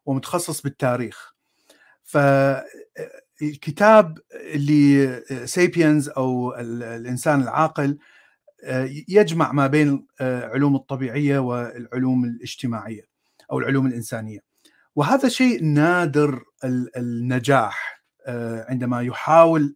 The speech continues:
ال-، الكاتب أن يؤلف ما بين، آه، ه-، هذين العلمين حتى يفسر مثلًا نظرية معينة أو، أو يفسر، آه، ح-، أحداث معينة بالتاريخ، لماذا حصلت، آه،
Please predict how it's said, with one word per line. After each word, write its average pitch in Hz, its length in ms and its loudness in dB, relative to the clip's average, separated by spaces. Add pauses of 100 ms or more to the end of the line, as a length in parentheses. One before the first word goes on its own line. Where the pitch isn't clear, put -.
ال-، 123 260 -10
الكاتب 127 500 -4
أن 120 100 -6
يؤلف 139 520 -2
ما 123 120 -2
بين، 131 360 0 (560)
آه، 113 440 -10
ه-، 113 300 -10
هذين 147 360 4
العلمين 139 520 2
حتى 170 280 -4
يفسر 165 600 -2 (680)
مثلًا 143 600 2
نظرية 151 400 2
معينة 143 680 4
أو، 127 380 -4
أو 123 100 -4
يفسر، 131 680 -4 (460)
آه، 123 460 -4 (300)
ح-، - 160 -6 (140)
أحداث 160 500 2
معينة 151 360 4
بالتاريخ، 139 760 0
لماذا 131 300 0
حصلت، 127 600 -4 (400)
آه، 127 200 -4